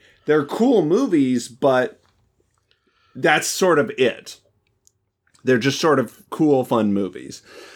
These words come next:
Um, whereas every other one of these movies, I think, has sort of a legacy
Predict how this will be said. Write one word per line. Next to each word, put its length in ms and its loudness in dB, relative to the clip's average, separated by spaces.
Um, 280 2
whereas 360 2
every 480 0
other 260 2
one 260 2
of 100 0
these 240 -2
movies, 560 0
I 140 0
think, 260 -2
has 340 0
sort 280 0
of 80 -2
a 60 2
legacy 840 -2